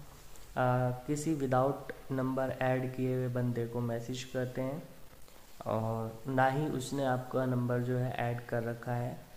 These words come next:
तो बहुत सारे लोगों को आप message करते रहते हैं,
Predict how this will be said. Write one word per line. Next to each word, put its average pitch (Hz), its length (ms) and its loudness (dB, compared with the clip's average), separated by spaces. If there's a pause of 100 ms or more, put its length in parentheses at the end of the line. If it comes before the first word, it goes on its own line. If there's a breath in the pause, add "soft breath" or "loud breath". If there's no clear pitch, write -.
(480 loud breath)
तो 127 580 2
बहुत 147 240 0
सारे 151 240 6
लोगों 147 300 4
को 147 120 0
आप 143 200 4
message 131 380 -2
करते 131 340 0
रहते 127 300 0
हैं, 131 240 -2